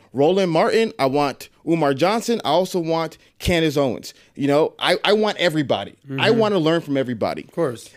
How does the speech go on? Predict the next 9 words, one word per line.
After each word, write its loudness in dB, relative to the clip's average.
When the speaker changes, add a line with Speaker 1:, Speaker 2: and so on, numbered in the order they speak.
Speaker 1:
And 0
so 2
I 2
got 2
some 0
guys 2
who -8
people -4
consider, -2